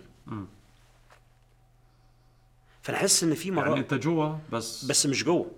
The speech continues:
Speaker 1: بس مش، مش
Speaker 2: مش
Speaker 1: really
Speaker 2: جو-،
Speaker 1: جوا
Speaker 2: مش
Speaker 1: يعني.
Speaker 2: جوا.
Speaker 1: آه.
Speaker 2: فأحس إن قلبي، عارف، كعابة، عارف، في تقل على قلبي. بأدي المسؤولية بتقل،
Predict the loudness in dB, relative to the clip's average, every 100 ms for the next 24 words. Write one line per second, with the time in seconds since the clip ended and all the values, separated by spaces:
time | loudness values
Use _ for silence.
0 | -20 -20 -10 -8 -4 -4 -4 -12 -12 -6
1 | -6 -6 -4 4 4 6 2 0 -2 0
2 | 0 4 4 2 -2 -10 -10 -10 -16 -20
3 | -20 -12 -4 0 4 4 4 0 0 -6
4 | -4 -4 -4 -4 -6 -8 -10 -8 -4 -2
5 | -4 -6 -18 -20 -12 -12 -12 -20 -20 -20
6 | -20 -6 -6 -6 -8 -2 -2 -2 -4 -4
7 | -2 -4 -6 -14 -20 _ _ _ -20 -12
8 | -4 2 2 2 2 0 -2 -2 -2 -2
9 | -6 -6